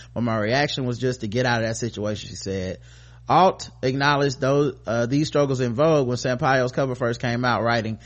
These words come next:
"Valentina is on the cover of Vogue this month, not just for her looks or her sparkling personality, but because despite herself, she embodies an age-old, arduous struggle to be recognized and not be perceived as something other, a gender exile."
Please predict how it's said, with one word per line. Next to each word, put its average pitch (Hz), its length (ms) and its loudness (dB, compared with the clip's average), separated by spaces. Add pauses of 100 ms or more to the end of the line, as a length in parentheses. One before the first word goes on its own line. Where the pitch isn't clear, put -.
(300)
"Valentina 151 600 2
is 131 280 2
on 131 140 0
the 120 60 -4
cover 135 260 2
of 120 80 0
Vogue 131 280 0
this 127 140 -2
month, 127 280 0
not 127 260 2
just 127 160 -4
for 127 140 0
her 117 80 2
looks 123 240 0
or 113 80 -2
her 113 80 0
sparkling 120 440 -2
personality, 117 540 -2
but 107 160 -4
because 117 320 -2
despite 120 360 -2
herself, 117 720 -4
she 147 180 0
embodies 127 460 2
an 101 160 -4
age-old, 120 680 0
arduous 123 460 -2
struggle 117 320 0
to 107 80 -6
be 120 180 -2
recognized 117 640 -2
and 104 100 -4
not 117 180 0
be 123 120 -2
perceived 117 380 -4
as 101 100 -8
something 117 400 -4
other, 113 380 -2 (340)
a 107 80 0
gender 110 360 0
exile." 85 640 -6